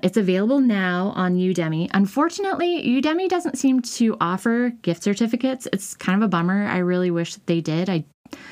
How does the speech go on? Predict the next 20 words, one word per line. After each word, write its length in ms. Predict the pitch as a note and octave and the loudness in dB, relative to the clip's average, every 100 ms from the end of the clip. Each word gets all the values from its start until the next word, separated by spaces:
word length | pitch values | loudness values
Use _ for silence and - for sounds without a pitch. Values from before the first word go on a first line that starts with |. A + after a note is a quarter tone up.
| - - - | -20 -6 0
I 60 | |
feel 220 | F#3 F3+ | 2 2
like 140 | F#3 F3 | 2 0
that's 200 | F3+ - | -2 0
kind 180 | F3+ F3+ | 2 2
of 100 | F3 | 2
a 40 | |
no-brainer, 640 | E3+ E3 D#3+ D3+ D#3 F#3 | 2 0 0 0 0 2
and 100 | G3+ | 2
they're 140 | E3+ E3 | 0 0
kind 220 | F#3 E3+ | 0 0
of 120 | D#3+ | 0
missing 380 | D#3+ D#3+ - D#3+ | 0 -2 -2 0
out. 320 | D3 F#3 - | 0 -2 -2
They, 160 | D#3 D#3 | -2 -2
they 220 | - D3+ | -2 -4
should 400 | D3 D3+ D#3 F3 | -2 -2 -2 -2
offer 400 | F#3+ F#3+ A#3 A#3+ | -2 -2 -2 -2
gift 240 | B3 C4 C4 | -2 -2 -2
certificates. 580 | C#4 C#4+ C#4+ D4+ D4+ | -2 -2 -2 -4 -6